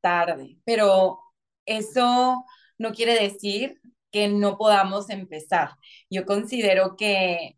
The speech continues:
podemos empezar el momento en que nosotros decidimos volver a empezar. Cada día, cada mañana, cada momento.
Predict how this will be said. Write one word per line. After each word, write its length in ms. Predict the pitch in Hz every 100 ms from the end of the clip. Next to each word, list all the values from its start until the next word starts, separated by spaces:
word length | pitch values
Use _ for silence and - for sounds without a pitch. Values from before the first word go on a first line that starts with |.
| _ _
podemos 460 | - 208 202 233 254
empezar 760 | 254 233 185 180 - 202 247 392 - _ _ _ _ _ -
el 180 | 214
momento 380 | 208 208 208 208
en 160 | 262 277
que 100 | 294
nosotros 960 | 220 196 - 233 247 262 370 415 - _ -
decidimos 540 | 202 208 202 208 220
volver 260 | 233 185 170
a 40 |
empezar. 440 | 175 175 - - _ _ _ _ _
Cada 300 | 190 180 185
día, 480 | 185 202 196 196 202
cada 140 | 180
mañana, 600 | 175 170 175 180 180 180 -
cada 140 | 180
momento. 680 | 175 170 175 180 180 190